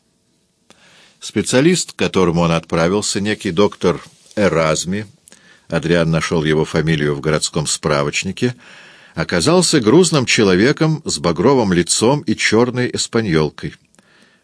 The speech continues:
Он нагибался с явным трудом, но даже и не наклоняясь, шумно выдыхал воздух оттопыренными губами. Эта привычка свидетельствовала, конечно, об известной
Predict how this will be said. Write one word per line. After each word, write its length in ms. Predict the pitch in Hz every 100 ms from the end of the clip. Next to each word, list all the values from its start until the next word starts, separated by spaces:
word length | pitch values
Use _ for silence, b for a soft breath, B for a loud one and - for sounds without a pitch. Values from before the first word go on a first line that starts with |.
| b
Он 180 | 131 127
нагибался 640 | 120 117 117 139 123 -
с 160 | 98 90
явным 400 | 101 92 87 82
трудом, 540 | 82 82 98 165 170 - B B B B
но 160 | 95 92
даже 400 | 104 92 98 90
и 200 | - 92
не 100 | 90
наклоняясь, 880 | 82 - 82 78 90 123 160 - -
шумно 540 | - - 143 151 143
выдыхал 480 | 120 104 - 123 110
воздух 460 | 82 107 - 107
оттопыренными 840 | 104 - - 85 95 87 87 85 82
губами. 540 | 78 80 76 65 62 _ _ b b b b
Эта 180 | 107 -
привычка 480 | - 107 117 127 -
свидетельствовала, 880 | 113 110 107 113 113 - 113 107 107
конечно, 520 | 104 101 110 - 104
об 140 | 95 92
известной 560 | 85 104 98 104 95